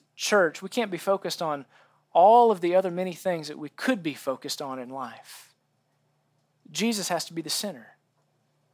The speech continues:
He's gotta be the priority. He's, he's gotta be numero uno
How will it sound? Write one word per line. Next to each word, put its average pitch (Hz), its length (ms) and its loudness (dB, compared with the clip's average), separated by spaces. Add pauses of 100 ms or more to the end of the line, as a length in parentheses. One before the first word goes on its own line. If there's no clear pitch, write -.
(220)
He's 208 140 -4
gotta 196 160 6
be 170 140 -2
the 160 60 -4
priority. 170 520 -2
He's, 208 140 -4 (180)
he's 214 160 -6
gotta 208 140 4
be 170 100 -2
numero 208 560 0
uno 143 460 -6